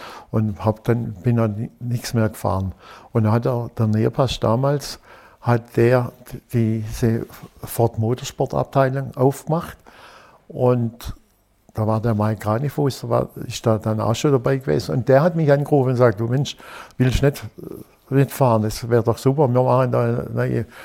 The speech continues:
Motorsportabteilung auf und ich such da ein paar richtig gute.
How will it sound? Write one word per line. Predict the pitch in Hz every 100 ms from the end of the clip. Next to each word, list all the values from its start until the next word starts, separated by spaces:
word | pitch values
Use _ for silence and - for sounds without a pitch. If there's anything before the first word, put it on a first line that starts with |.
| - - -
Motorsportabteilung | 131 143 - 135 135 127 - 131 127 127 123
auf | 120 110 120
und | 117
ich | 117
such | - 120 -
da | 123
ein | 113
paar | 113
richtig | 113 117 - 107
gute. | 123 120 123 104